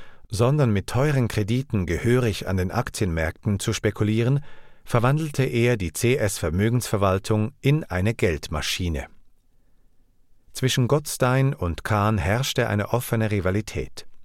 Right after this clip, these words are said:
Verglichen sie doch nicht nur ständig ihre Spartenergebnisse miteinander, sondern stritten sich auch um Kleinigkeiten, wie zum Beispiel die Boni ihrer Sekretärinnen. Ein Politikum,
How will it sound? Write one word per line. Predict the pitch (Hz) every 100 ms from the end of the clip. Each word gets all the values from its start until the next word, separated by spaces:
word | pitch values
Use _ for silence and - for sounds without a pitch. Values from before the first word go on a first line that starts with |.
| - - _
Verglichen | - 95 85 107 104 113
sie | 92 98
doch | 110 -
nicht | 123 -
nur | 98
ständig | 82 - 110 113 107 -
ihre | 95 85
Spartenergebnisse | 82 - 107 123 104 82 87 90 101 -
miteinander, | 107 104 107 101 107 117 123 - - -
sondern | - 117 147 147
stritten | - 120 147 151
sich | 123 107 -
auch | 110 -
um | 117
Kleinigkeiten, | - 127 147 - - 80 73 - 69 - - -
wie | - 135
zum | - 80
Beispiel | 85 98 - 87
die | 80
Boni | 80 107 117 117
ihrer | 117 107 104
Sekretärinnen. | 113 - - 113 139 98 69 69 - - - - - _ _ -
Ein | 123 123
Politikum, | - 139 180 190 - - 87 73